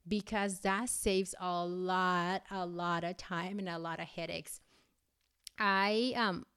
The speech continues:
I hired my first coach in twenty nineteen to help me navigate the online space, because I had no idea how to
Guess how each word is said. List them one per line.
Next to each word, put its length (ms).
I 180
hired 480
my 160
first 520
coach 680
in 640
twenty 400
nineteen 800
to 80
help 280
me 120
navigate 760
the 280
online 500
space, 520
because 240
I 160
had 360
no 580
idea 800
how 580
to 340